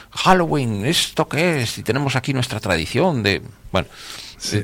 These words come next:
Speaker 1: y este tipo de cosas, treinta años después, es una marea, es un
Speaker 2: Ya.
Speaker 1: tsu-, es un tsunami que no hay quien lo pare,
Speaker 2: No hay
Speaker 1: ¿no?
Speaker 2: quien lo
Speaker 1: Que
Speaker 2: pare,
Speaker 1: no ha habido
Speaker 2: sí,
Speaker 1: quien
Speaker 2: sí,
Speaker 1: lo
Speaker 2: sí.
Speaker 1: parara,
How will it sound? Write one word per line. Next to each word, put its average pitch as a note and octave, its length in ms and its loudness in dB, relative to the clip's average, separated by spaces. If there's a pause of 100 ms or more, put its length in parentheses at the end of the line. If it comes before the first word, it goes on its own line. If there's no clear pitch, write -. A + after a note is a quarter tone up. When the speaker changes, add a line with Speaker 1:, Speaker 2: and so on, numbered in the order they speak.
(140)
Speaker 1:
y F2+ 120 4
este G#2 140 2
tipo G#2 160 6
de G2+ 60 8
cosas, A2+ 420 2
treinta D#2 260 0
años D2 120 0
después, F2 260 0
es C#2 80 -6
una C2+ 120 -2
marea, D2+ 240 0
es F2 100 2
un A2+ 60 6
Speaker 2:
Ya. G#2 80 4
Speaker 1:
tsu-, F#2+ 160 0
es G2 100 0
un G2 80 0
tsunami F2+ 380 2
que - 120 -2
no D#2 160 0
hay D2+ 140 0
quien D2+ 240 -4
lo C#2+ 100 -2
pare, A2 300 2
Speaker 2:
No G#2+ 80 2
hay G2+ 60 2
Speaker 1:
¿no? G#2+ 80 2
Speaker 2:
quien B2+ 160 2
lo F2+ 100 -2
Speaker 1:
Que - 80 -12
Speaker 2:
pare, A#2+ 160 0
Speaker 1:
no G2 80 4
ha A2+ 40 8
habido C#3+ 180 10
Speaker 2:
sí, - 60 0
Speaker 1:
quien B2+ 100 6
Speaker 2:
sí, - 20 4
Speaker 1:
lo G2+ 60 4
Speaker 2:
sí. F#2 60 -2
Speaker 1:
parara, D#3+ 440 8